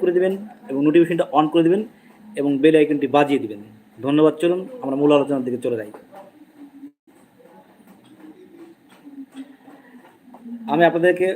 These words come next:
সর্বপ্রথম একটা বীজ দেখাচ্ছি, এটার নাম হলো মেটাল কিং। সম্মানিত কৃষক ভাই বোনেরা, আপনারা দেখতে পাচ্ছেন এটা মেটাল কিং, এটা একটা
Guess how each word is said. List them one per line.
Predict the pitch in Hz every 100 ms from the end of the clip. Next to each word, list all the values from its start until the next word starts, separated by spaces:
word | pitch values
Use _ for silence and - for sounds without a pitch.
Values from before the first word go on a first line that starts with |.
| -
সর্বপ্রথম | 165 156 160 160
একটা | 156 143
বীজ | 147 143
দেখাচ্ছি, | 143 147 - 180 180
এটার | 127 131
নাম | 135 135
হলো | 135 135 135 - - - - 127
মেটাল | 135 139 135 - -
কিং। | 151 110 98 - - - _ _ _ _ - 214 214 - - _ _ _ _ _ _ _ _ _ _ _ _ _ 233 233 - _ 226 - - 165 - _ -
সম্মানিত | - 147 139 -
কৃষক | 151 156
ভাই | 147
বোনেরা, | 143 139
আপনারা | 135 139
দেখতে | - 143
পাচ্ছেন | 139 - 160
এটা | 143 131
মেটাল | 131 135 -
কিং, | 160 202 277 - _ _ - - - - - - - -
এটা | 127
একটা | -